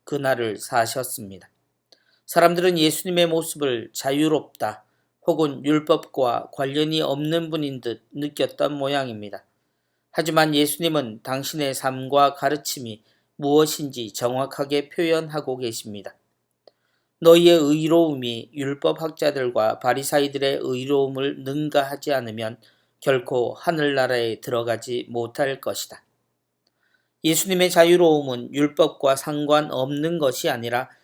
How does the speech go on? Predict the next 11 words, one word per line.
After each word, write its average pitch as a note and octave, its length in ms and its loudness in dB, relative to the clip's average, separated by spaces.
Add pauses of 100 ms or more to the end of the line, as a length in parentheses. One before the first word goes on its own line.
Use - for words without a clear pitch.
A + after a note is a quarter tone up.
(200)
그 D3+ 160 2
율법의 C#3+ 500 0
정신 C3+ 440 -6
안에 C#3 220 -6
존재했습니다. B2+ 1040 -10 (800)
곧 D3+ 380 0
결론으로 E3+ 640 6
드러나는 C#3 540 0
죄의 C3+ 380 0
기준이 D3 460 -4
아니라 A#2+ 420 -4